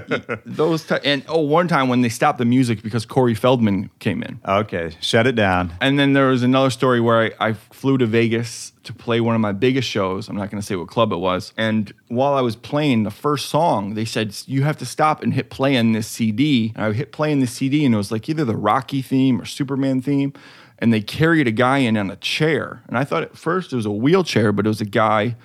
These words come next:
Speaker 1: who was this big spender. And they were,
Speaker 2: Right.
Speaker 1: and he was followed by women, and they carried him in a chair, and they put him in his own section. And, you know, boom, party's back on. And I think I was playing one of the biggest songs at the time, and I played another song. So I had been D Jing for ten minutes total.
Speaker 2: Yeah.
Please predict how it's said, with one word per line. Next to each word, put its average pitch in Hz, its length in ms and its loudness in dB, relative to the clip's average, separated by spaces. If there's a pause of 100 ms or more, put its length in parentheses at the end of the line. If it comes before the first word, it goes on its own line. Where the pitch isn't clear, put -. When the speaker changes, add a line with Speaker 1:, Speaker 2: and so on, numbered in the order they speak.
(380)
Speaker 1:
who 123 200 -2
was 107 280 0
this 110 180 -6
big 123 220 0
spender. 117 560 0 (180)
And 110 120 2
they 107 80 4
were, 98 80 0
Speaker 2:
Right. - 240 -8
Speaker 1:
and 101 140 -4
he 110 100 0
was 107 100 -2
followed 117 340 2
by 110 100 2
women, 120 320 2
and 110 80 0
they 101 60 -4
carried 123 300 -2
him 113 160 0
in 101 60 0
a 98 40 -6
chair, 120 260 2
and 101 100 2
they 95 60 0
put 123 160 0
him 117 100 4
in 110 60 4
his 104 100 0
own 92 140 -2
section. 156 640 -2
And, 101 400 0
you 110 140 -2
know, 85 180 -4
boom, 147 400 2
party's 160 320 0
back 143 260 0
on. 143 260 2
And 120 40 2
I 107 80 0
think 135 200 -2
I 104 80 0
was 107 140 -4
playing 120 380 0
one 110 80 2
of 107 60 0
the 104 80 0
biggest 110 300 0
songs 113 340 2
at 98 100 -4
the 107 60 -6
time, 110 420 0
and 87 260 -6
I - 60 -12
played 139 240 2
another 117 280 4
song. 113 500 2
So - 120 -4
I 117 100 2
had 123 120 2
been 117 140 2
D 127 140 0
Jing 127 140 2
for 113 120 -4
ten 127 260 2
minutes 110 280 0
total. 117 520 2
Speaker 2:
Yeah. 90 240 0